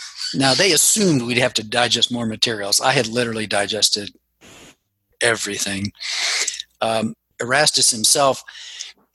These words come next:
had read a few of the materials, but not very many. But uh, he was an extremely bright person and could organize material very, very effectively, which is why he's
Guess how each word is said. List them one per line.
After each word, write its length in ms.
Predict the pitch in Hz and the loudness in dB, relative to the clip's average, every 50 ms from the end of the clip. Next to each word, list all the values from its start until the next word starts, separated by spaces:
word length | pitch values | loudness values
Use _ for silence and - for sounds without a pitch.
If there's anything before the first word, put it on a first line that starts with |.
| _ - - | _ -8 -2
had 200 | - 147 135 123 | 0 0 2 2
read 160 | 135 143 135 | 2 2 2
a 80 | 127 123 | 2 2
few 460 | - - - - 170 175 170 160 147 | 2 2 2 0 0 0 2 2 2
of 60 | 131 | 2
the 60 | 123 | 2
materials, 540 | 120 120 120 - 131 127 123 120 120 120 113 | 2 2 0 0 0 0 -2 -2 0 0 0
but 160 | 107 123 117 | 0 0 0
not 320 | 123 120 123 120 117 - - | 2 2 2 0 0 -2 -8
very 400 | 175 143 127 131 123 120 120 113 | -6 -2 -2 0 0 0 0 0
many. 400 | 120 127 127 123 104 98 104 104 | 2 4 4 4 2 0 -2 -2
But 320 | - 117 110 110 - - _ _ _ _ 294 294 _ - 254 160 | -2 0 0 0 -2 -6 _ _ _ _ -20 -20 _ -14 -8 -4
uh, 280 | 120 113 113 110 110 | -4 -2 -2 -2 -4
he 180 | 110 135 131 127 | -4 -4 -2 -2
was 160 | 123 123 117 | 0 2 2
an 100 | 120 110 | 2 0
extremely 720 | 110 - - - - - - 135 135 135 123 117 113 110 | 2 2 2 2 2 2 2 2 4 4 4 2 2 -2
bright 400 | 104 95 113 113 117 117 110 - _ _ _ _ _ _ - - - - - - - - - _ | -4 -4 -2 0 0 -2 -2 -6 _ _ _ _ _ _ -20 -20 -20 -18 -16 -14 -14 -16 -14 _
person 520 | - - 151 147 - - 135 127 120 117 110 | 0 2 4 4 4 4 4 4 4 4 2
and 260 | 113 113 107 107 110 | 2 0 0 0 0
could 200 | - 113 104 - - _ _ _ _ _ _ | -2 -4 -4 -6 -12 _ _ _ _ _ _
organize 580 | - 139 139 131 123 120 113 113 107 110 - - | -2 0 0 2 4 4 2 2 2 0 0 0
material 760 | 123 107 - - 127 120 110 110 110 107 107 107 107 107 117 | 0 0 0 0 0 -2 -2 -4 -4 -4 -4 -6 -8 -10 -8
very, 280 | 117 110 127 123 120 110 | -6 -4 -2 -2 -2 -2
very 500 | 104 113 110 107 101 101 104 98 - - _ _ | 0 0 0 0 -2 -2 -4 -6 -8 -14 _ _
effectively, 560 | - 117 - 175 - - - - - 92 95 104 | -2 2 2 2 2 0 -2 -2 -2 -4 -6 -6
which 180 | 107 107 - | -2 0 0
is 100 | 110 - | 2 2
why 180 | 110 110 110 104 | 0 0 0 -2
he's 500 | 104 110 104 101 - - - - - | -2 -2 0 2 4 4 2 0 -2